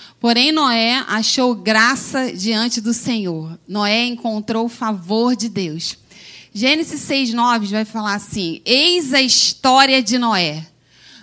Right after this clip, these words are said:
Noé era homem justo e íntegro entre os seus contemporâneos. Noé andava com Deus." Eis a história de Noé.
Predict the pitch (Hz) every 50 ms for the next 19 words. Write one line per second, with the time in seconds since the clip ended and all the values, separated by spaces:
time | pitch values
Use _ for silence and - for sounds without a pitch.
0 | _ - 233 254 262 254 254 269 285 277 247 233 220 214 214 220 214 202 202 196
1 | 190 190 202 170 151 160 165 233 254 277 311 294 - - - 330 302 - - -
2 | 220 220 214 214 220 240 262 262 - - 277 262 247 254 269 285 277 - _ _
3 | _ _ - - _ _ _ - 233 240 247 254 233 247 233 247 226 - - -
4 | 262 254 285 277 - - 277 262 - 269 254 247 - 262 247 226 208 185 175 170
5 | 165 165 156 165 165 - - _ - 208 208 220 220 208 208 214 220 233 254 285
6 | 285 - - _ 202 214 208 185 170 190 190 196 202 214 202 185 202 202 202 202
7 | - - 220 202 160 151 156 151 147 - - - - - _ _ _ _ _ _
8 | _ _ _ - 233 247 254 262 285 302 302 302 285 - - - _ - 214 220
9 | 226 220 208 - - - - - - 233 220 226 240 247 240 240 240 240 - 170
10 | 170 185 226 233 233 220 190 175 160 151